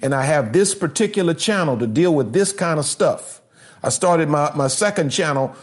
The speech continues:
where I'm gonna deal with my church stuff, all my preaching and my Bible studies and teaching. But this channel is for me to really get down into the nitty-gritty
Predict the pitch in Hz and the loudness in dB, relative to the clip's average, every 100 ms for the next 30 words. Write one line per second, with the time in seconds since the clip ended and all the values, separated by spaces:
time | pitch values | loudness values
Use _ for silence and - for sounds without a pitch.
0 | - - 147 143 127 165 156 147 127 - | -10 -2 0 0 0 2 2 0 -2 0
1 | 208 165 - 110 104 131 160 165 165 170 | 0 0 0 0 2 2 2 0 0 -2
2 | 165 160 151 151 151 127 147 156 156 - | 0 -2 0 0 0 0 2 2 2 -2
3 | - 151 135 135 131 190 156 123 123 139 | -2 0 0 -2 0 0 0 0 0 2
4 | 220 220 202 175 165 151 147 139 175 160 | 0 0 0 0 2 0 0 0 2 2
5 | 143 180 151 131 180 - 160 160 156 143 | 2 2 2 0 -2 0 0 0 0 0
6 | 139 123 127 190 190 156 170 156 139 | 0 0 2 2 0 2 2 2 -2